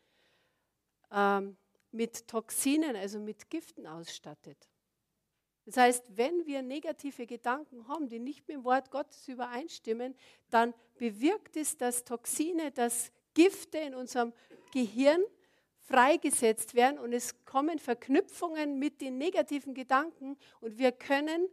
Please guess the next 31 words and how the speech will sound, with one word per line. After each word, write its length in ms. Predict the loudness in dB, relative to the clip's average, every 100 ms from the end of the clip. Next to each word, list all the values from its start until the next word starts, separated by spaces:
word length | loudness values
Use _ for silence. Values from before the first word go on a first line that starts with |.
| _ _
und, 260 | -2 -2 -2
und 280 | -10 -6
das 200 | -8 -6
macht 300 | -8 -10 -12
uns 140 | -20 -10
krank. 340 | -8 -8 -14 _ _ _ _ _ _ _ _ _ _ _ _ _ _ _ _ _ _ _ _ _ _ _ _ _ _ _ _ _ _ _ _ _ -10
Hm. 280 | -8 -8 -10 _ _ _ _ _ _ _ _ _ _ _ _ _ _ _ _ _ _ -20 _ _ _ _ _
Es 180 | -4 0
gibt 220 | 0 2
in 80 | 4
der, 200 | 4 4
in 120 | 0
der, 160 | 0 0
in 100 | -4
den 120 | -8
Psalmen 440 | 0 2 2 0
gibt's 280 | -6 -10 -6
ein, 220 | -2 -2
ein 120 | -4 -14
Sp-, 180 | -16 _ _ _ _ -12
ähm, 300 | -10 -8 -10 -14
ähm, 380 | -14 -14 -14 -12
oder 140 | -6
in 80 | -6
den 80 | -6
Sprüche 360 | -12 -14 -8 -6
ist 260 | -6 -8
es, 120 | -12
ein 240 | -10 -10 -10
frohes 640 | -16 -12 -8 -6 -8 -6
Herz, 560 | -2 -2 -4 -10 -12